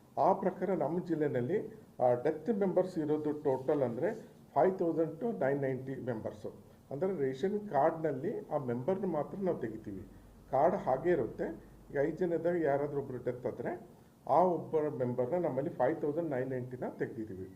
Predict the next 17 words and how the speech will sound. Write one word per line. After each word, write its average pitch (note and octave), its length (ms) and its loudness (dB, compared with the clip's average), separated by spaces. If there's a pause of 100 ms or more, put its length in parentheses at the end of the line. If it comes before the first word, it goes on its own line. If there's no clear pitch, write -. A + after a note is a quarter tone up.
(500)
ಅದೇ F3+ 220 6
ರೀತಿಯಾಗಿ G3+ 460 0
ನಮ್ಮ D#3+ 280 0 (360)
ಜಿಲ್ಲೆನಲ್ಲಿ C#3+ 500 0
ಆರು E3+ 500 0
ತಿಂಗಳಿಂದ D3+ 440 -2
ಸತತವಾಗಿ D3+ 920 -4 (400)
ಯಾರು D3 380 6
ರೇಷನ್ C3 340 0
ತಗೊಂಡಿಲ್ಲ, B2 460 -2 (520)
ಅವ್ರ E3+ 220 4
ಸಂಖ್ಯೆ F3+ 460 0
ಒಂಬತ್ತು C#3+ 520 0
ಸಾವಿರದ D#3 260 4 (120)
ಐದುನೂರ B2+ 400 2 (180)
ಐದು C3 260 -4
ಇದೆ. G#2 140 -6